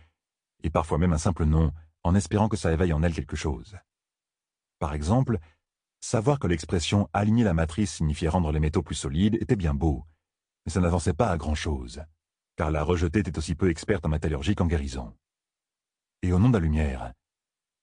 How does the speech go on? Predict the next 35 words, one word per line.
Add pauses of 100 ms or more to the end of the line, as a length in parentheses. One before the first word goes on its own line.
(100)
que
voulaient
dire
des
choses
comme «
filer
le
feu
terrestre » (180)
ou
traire
des
larmes ? (1300)
Moghedien
semblait
très
désireuse
d'aider, (800)
désespérément
désireuse
même, (800)
surtout
depuis
que
Siouan
avait
révélé
son
astuce
pour
ignorer
la
chaleur. (1300)
Apparemment,